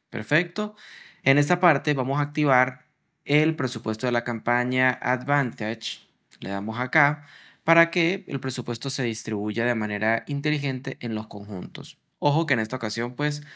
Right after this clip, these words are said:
digamos que no vamos a tener varios conjuntos, pero sí es bueno que lo hagas desde acá siempre para que no se te vaya a olvidar activar esta función. Recuerda que habíamos conversado sobre el presupuesto que debemos tener siempre en una campaña publicitaria. Para esta ocasión estamos hablando de que será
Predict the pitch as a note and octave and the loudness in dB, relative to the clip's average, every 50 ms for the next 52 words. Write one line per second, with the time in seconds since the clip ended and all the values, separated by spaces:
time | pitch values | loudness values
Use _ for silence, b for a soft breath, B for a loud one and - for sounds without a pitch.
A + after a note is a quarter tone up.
0 | B B B B B B B _ - A2+ A2 A2 G#2+ A2+ A#2+ A#2 - - C3 A#2+ | B B B B B B B _ -4 -2 -2 0 0 -2 -4 -4 -4 -2 0 2
1 | A2+ A2+ A2 G#2+ G#2 G#2 G#2 G#2+ G#2+ - - G#2+ A2 A2 A2+ A#2 A#2 A#2 A#2 A#2 | 2 2 2 0 0 -2 -6 -6 -8 -10 -8 -6 -4 -2 -2 -2 -2 -2 -2 -2
2 | A#2+ B2+ A#2+ C3 C3 C3 B2+ - A2 G#2 G#2+ G2 G#2+ A2+ A#2+ B2 - D#3 D#3 D3+ | -2 -2 -2 -2 -2 -4 -4 -4 -4 -4 -4 -2 -2 -2 -2 -2 -2 -2 -2 0
3 | G3+ A3 G3+ - F#3+ F3+ - C3 A#2+ - B2+ B2 B2+ C3 C3 C3+ - C3 A#2 G#2 | 0 -2 -2 -2 -4 -4 -4 -4 -4 -4 -4 -2 -2 -2 -2 -4 -4 -4 -4 -4
4 | G2+ G#2 A2 A#2 A#2+ C3+ C3 B2+ C#3 C3+ - C#3+ C#3+ - D3+ C#3+ C#3 C#3+ D3 C#3+ | -4 -4 -4 -4 -4 -2 -2 -2 -2 -2 -2 -4 -4 -2 -4 -4 -4 -4 -4 -2
5 | B2 A#2 A2 - G#2 G2 G2 - A2+ - - G2+ F#2+ G2 A2 A2 A2 F#2+ F#2 F#2+ | -4 -4 -4 -6 -8 -10 -8 -10 -10 -8 -8 -6 -4 -2 -2 -2 -2 -4 -2 -2
6 | G2 G#2 - - _ - B2 - _ - G2+ G#2 G2+ G#2 - - A2 - - A2 | -4 -4 -4 -6 _ -4 -4 -4 _ -4 -4 -4 -4 -4 -4 -6 -8 -8 -10 -12
7 | G2+ - - E3 D#3 C#3 B2 - _ - C3+ C3 C3+ C#3+ C#3 C#3+ C#3 C#3+ D3 D3 | -6 0 2 2 2 2 -2 -6 _ 0 0 2 4 4 4 4 6 4 4 2
8 | D3 - D#3+ C#3+ C#3+ D3+ E3 D#3 - - A#2 A2 A2 A2 A2 A#2 B2 - - C3 | 2 0 0 2 2 2 0 -2 -2 -2 0 0 2 0 0 -2 -4 -6 -6 -6
9 | C3 C3 C3+ - E3+ D#3 D3+ D3 D3 D3 C#3+ A2+ A2 G#2 F#2+ - G#2 G2+ G#2 G2 | -4 -6 -4 -2 0 2 2 2 0 -2 -2 -4 -4 -4 -4 -6 -6 -8 -8 -10
10 | - - A2 A2 A2 A2 - - C3 B2+ B2+ - A#2+ A2 G2+ G2+ G2+ G#2 G#2+ A2+ | -4 0 0 0 0 0 -2 -6 -6 -6 -6 -4 -4 -4 -2 -4 -4 -4 -6 -8
11 | A#2 - A#2 G#2 G#2+ G#2 - - - C#3 C3+ B2+ B2 A2+ A#2+ A#2 A#2 A#2 A#2 A#2+ | -6 -6 -6 -6 -6 -6 -6 -4 -4 -2 -2 -2 -2 -4 -4 -4 -2 -2 -4 -6
12 | A#2 - _ _ - G#2+ G#2+ G2+ G2 G2+ - - G#2+ G#2+ A2 - A2+ G2+ - G2+ | -8 -12 _ _ -12 -10 -10 -8 -10 -12 -10 -8 -4 -4 -4 -4 -6 -6 -6 -6
13 | G2 G#2 G2+ - B2 B2 B2 B2 - C#3 B2+ - E3+ E3+ D#3+ D3 D3 C#3+ C3+ C3+ | -6 -6 -6 -6 -6 -6 -4 -4 -6 -4 2 4 4 4 4 4 2 0 0 0
14 | - B2 A2 A2 G#2+ - A#2 A#2 G#2+ G#2+ A2+ A2 A2 A2 A#2+ A#2 B2 A#2 A#2 G2 | -2 -2 -2 -2 -4 -4 -6 -6 -6 -4 -4 -4 -4 -4 -6 -6 -6 -6 -4 -4
15 | G2 G2+ G#2+ A2+ A#2 A#2 A2+ A2 A2 G#2+ - G2 F#2+ G2+ G#2 G#2 G#2+ | -4 -4 -4 -4 -4 -4 -4 -4 -6 -6 -6 -6 -4 -2 -2 -4 -4